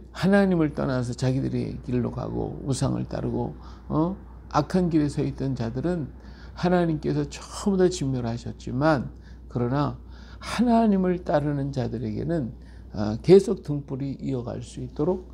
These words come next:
만들어 가시는 하나님의 놀라운 손길을 우리는 여기서 또 볼 수가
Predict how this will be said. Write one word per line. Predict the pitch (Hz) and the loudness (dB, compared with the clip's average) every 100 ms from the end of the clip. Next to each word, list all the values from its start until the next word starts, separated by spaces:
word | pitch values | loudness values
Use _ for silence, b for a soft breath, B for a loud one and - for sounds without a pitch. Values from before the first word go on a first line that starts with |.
| - | -10
만들어 | - 113 139 170 165 | -2 2 2 2 2
가시는 | 151 123 151 175 123 - B B B | 0 0 2 2 2 -4 B B B
하나님의 | 135 127 117 120 127 | 0 2 4 4 2
놀라운 | 113 110 117 135 147 | 2 2 2 2 2
손길을 | 143 127 127 147 185 185 B B - | 0 0 2 4 4 2 B B 0
우리는 | 123 123 117 | 2 4 2
여기서 | 110 117 135 | 0 -4 0
또 | 123 | 2
볼 | 117 113 | 2 -2
수가 | - 131 127 147 | -4 0 2 2